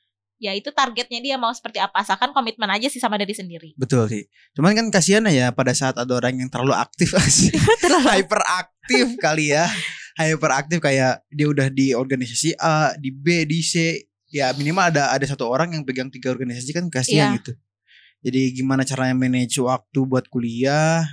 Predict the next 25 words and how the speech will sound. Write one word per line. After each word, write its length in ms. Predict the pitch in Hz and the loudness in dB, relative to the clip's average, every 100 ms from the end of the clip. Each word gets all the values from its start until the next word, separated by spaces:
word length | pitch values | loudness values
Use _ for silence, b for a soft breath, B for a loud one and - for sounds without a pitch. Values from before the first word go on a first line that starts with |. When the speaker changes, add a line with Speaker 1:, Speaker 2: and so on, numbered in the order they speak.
| 127 | -8
Speaker 2:
buat 160 | 127 120 | -8 -8
organisasi 380 | 123 123 120 120 | -8 -10 -10 -10
satu, 540 | 123 113 - 156 170 | -8 -10 -6 -4 -2
dua, 320 | 147 123 135 135 | -4 -2 -2 -2
dan 160 | 139 | -4
tiga 320 | 127 120 123 143 | -6 -12 -6 -4
itu 140 | 151 | -4
kan 180 | 165 175 | -6 -8
pusing 440 | 151 147 156 135 | -4 -2 -2 -2
gitu, 320 | 120 110 110 113 | -2 -2 -2 -2
Speaker 1:
Mm-mm. 80 | |
Speaker 2:
kasihan. 480 | 117 - 123 117 113 143 _ _ _ - | -2 -4 -4 -4 -6 -14 _ _ _ -4
Ada 220 | 147 170 | 2 4
lah, 160 | 165 147 | 4 2
ada, 380 | 185 180 208 175 | 2 4 6 6
ada 240 | 156 165 | 2 2
ka-, 160 | 170 147 | 2 0
ada 200 | - 147 | 0 -2
case-nya 480 | 151 135 135 147 123 | 0 0 0 -4 -6
gitu, 260 | 120 113 117 | -8 -8 -8
ada 140 | 120 | -8
kasusnya 500 | 127 123 117 120 113 | -10 -12 -12 -12 -12
orang 240 | 110 117 113 | -12 -14 -12
seperti 520 | - - - 113 110 | -14 -14 -18 -18 -18
itu. 160 | 113 | -20